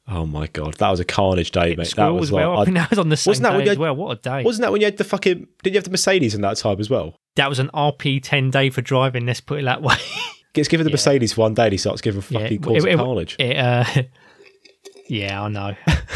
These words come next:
Speaker 2: What am I like?
Speaker 1: That was so
Speaker 2: Typical
Speaker 1: funny.
Speaker 2: Mercedes driver. <laughs>
Speaker 1: That was a good day. I enjoyed that. Very fun. Anyway, right, let's move on to the next one.
Speaker 2: Uh,
Speaker 1: So
Speaker 2: moving on. <laughs> Moving
Speaker 1: moving,
Speaker 2: swiftly
Speaker 1: moving
Speaker 2: on.
Speaker 1: on to another hard, hardest thing about starting the gym.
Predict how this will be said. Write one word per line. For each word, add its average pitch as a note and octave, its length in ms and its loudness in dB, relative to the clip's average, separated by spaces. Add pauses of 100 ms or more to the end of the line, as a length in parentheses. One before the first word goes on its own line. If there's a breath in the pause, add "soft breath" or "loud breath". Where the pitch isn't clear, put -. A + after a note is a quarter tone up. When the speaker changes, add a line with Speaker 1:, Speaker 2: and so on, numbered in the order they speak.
(160)
Speaker 2:
What C#3 140 -6
am B2+ 100 -4
I A#2+ 40 0
like? A2+ 380 -4
Speaker 1:
That - 100 -6
was G2 160 -2
so - 100 -2
Speaker 2:
Typical D#3+ 240 0
Speaker 1:
funny. F#3 120 4
Speaker 2:
Mercedes D3+ 520 2
driver. D3 480 0
<laughs> E3 220 -6
Speaker 1:
That - 720 -4
was G2 120 2
a F#2+ 60 0
good G2 180 0
day. F#2+ 220 2
I F#2+ 140 -6
enjoyed F#2+ 300 0
that. F2+ 200 -4
Very F#2 160 -2
fun. F2 440 -8
Anyway, F#2+ 260 2
right, F#2+ 140 4
let's - 180 -4
move A#2 100 4
on G#2+ 40 0
to A2+ 120 2
the A2 60 2
next G#2 160 -2
one. G2+ 140 0
Speaker 2:
Uh, G2+ 40 -2
Speaker 1:
So G#2 200 2
Speaker 2:
moving G#3+ 280 2
on. C3+ 180 0
<laughs> F3+ 120 2
Moving F#3+ 160 0 (380 loud breath)
Speaker 1:
moving, G#3 320 2
Speaker 2:
swiftly - 480 0
Speaker 1:
moving C3+ 160 2
Speaker 2:
on. B2+ 60 2
Speaker 1:
on A#2 40 -2
to - 180 -4 (300)
another C3+ 220 2
hard, A#2 340 2
hardest - 460 0
thing A#2+ 100 0
about G2+ 220 0
starting F2+ 220 -2
the F2+ 60 -6
gym. F#2+ 300 0